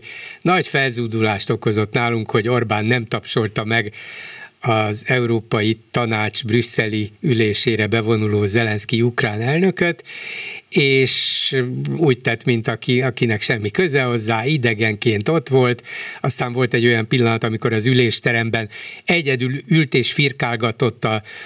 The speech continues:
az asztalánál, miközben az összes többi vezető személyesen ment külön-külön oda Zelenszkyhez, és ölelgette,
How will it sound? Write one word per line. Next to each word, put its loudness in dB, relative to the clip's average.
az -2
asztalánál, 0
miközben 0
az 2
összes 2
többi 0
vezető 2
személyesen 2
ment 0
külön-külön 2
oda 0
Zelenszkyhez, 2
és 2
ölelgette, 0